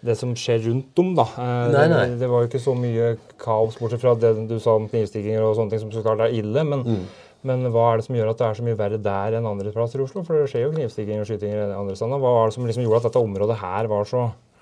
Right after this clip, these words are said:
Speaker 2: Nei, det er et godt spørsmål, men, eh, det, det skjer jo mye, og det er,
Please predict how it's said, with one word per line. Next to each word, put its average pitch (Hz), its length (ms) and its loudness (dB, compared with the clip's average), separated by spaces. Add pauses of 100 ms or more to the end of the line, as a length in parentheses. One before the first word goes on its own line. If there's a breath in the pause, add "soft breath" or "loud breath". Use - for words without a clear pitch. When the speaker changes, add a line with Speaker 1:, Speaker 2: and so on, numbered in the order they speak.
(600 soft breath)
Speaker 2:
Nei, 110 160 0
det 117 120 2
er 143 60 6
et 139 40 8
godt 135 240 2
spørsmål, 110 400 2
men, 120 160 2
eh, 110 200 0
det, 107 380 0
det 107 100 -2
skjer 85 400 0
jo 110 80 4
mye, 107 420 2 (100)
og 104 140 0
det 104 80 -2
er, 95 340 0